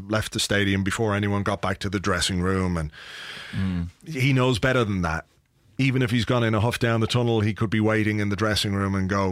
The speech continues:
Speaker 1: "Well, okay, sorry, whatever." But, um, yeah, you, you can't help but be a little bit worried because, um, yeah, just generally there's a bit of an atmosphere that, like, anything could <laughs> happen,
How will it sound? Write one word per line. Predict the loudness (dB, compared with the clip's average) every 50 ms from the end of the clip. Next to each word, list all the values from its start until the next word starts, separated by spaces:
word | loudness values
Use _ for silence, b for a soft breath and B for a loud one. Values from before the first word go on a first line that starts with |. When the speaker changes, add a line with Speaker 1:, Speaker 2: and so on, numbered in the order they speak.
| -2 -2
Speaker 1:
"Well, | -4 -2 -2 -2
okay, | -4 -4 -4 -2 -2
sorry, | -2 -2 -2 -2 -4 -4 -4 -4
whatever." | -6 -6 -8 -10 -8 -6 -4 -2 -2 -2 -4 -6 -8
But, | -8 0 0 0 0 0 -2 -4 -4 -4 -6 b b b b b b b b b _ -8 -6
um, | -4 -2 -2 -2 -2 0 0 -2 -2 -2
yeah, | -2 -2 0 0
you, | 2 0 0 0
you | 2 2 0 0 -2 -4 -8 -12 -12 -12 -12 -14 -4
can't | -2 0 0 0 0
help | 0 -2 -2
but | -2 -4 -2 0
be | 2 4 4
a | 4 4
little | 4 4 4 2 2
bit | 2 0 0 2
worried | 2 2 4 2 2 2 0
because, | -2 0 2 2 2 2 2 2 0 -2 -4 -4 -6 -10
um, | -10 -8 -6 -4 -4 -4 -4 -4 -4 -4 -6 -6 -10 _ _ _ _ _ _ _ _ _ -12
yeah, | -8 -6 -6
just | -4 -4 -4 -4 -4 -6
generally | -2 0 2 2 2 2 2 2 2 2
there's | 2 2 0 0
a |
bit | -2 0 0 0
of | 2 2
an | 2 0
atmosphere | 0 -2 -2 -4 -4 -2 0 2 2 2
that, | 2 2
like, | 2 2 2 0 0 -2 -6 -14 _ _ _ _
anything | -2 0 0 0 0 0 0 0
could | 0 0 0
<laughs> | 0 0 0
happen, | -2 0 -2 -2 -2 -2 -6